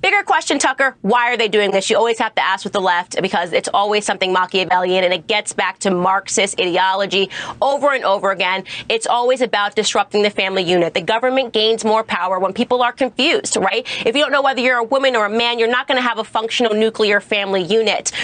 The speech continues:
right? Instead, you're going to be dysfunctional. Dysfunctional people tend to rely upon the government. That's what's happening right now.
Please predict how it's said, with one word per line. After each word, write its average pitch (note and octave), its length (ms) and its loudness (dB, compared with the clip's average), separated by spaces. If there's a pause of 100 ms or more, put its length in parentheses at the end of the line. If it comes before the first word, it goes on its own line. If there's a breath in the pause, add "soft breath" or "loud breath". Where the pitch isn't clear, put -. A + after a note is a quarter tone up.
right? G#3 240 0
Instead, A3 280 -2
you're A#3 80 2
going A3+ 220 0
to A3+ 80 0
be G#3 160 0
dysfunctional. A3+ 680 0
Dysfunctional B3+ 580 0
people G#3+ 300 0
tend G#3 260 -4
to G3+ 60 0
rely F#3 260 2
upon F3+ 280 -2
the F3 60 0
government. F3 460 0 (200 loud breath)
That's A3+ 360 -2
what's G#3 180 -2
happening F3+ 380 -2
right F3+ 200 0
now. C#3+ 260 0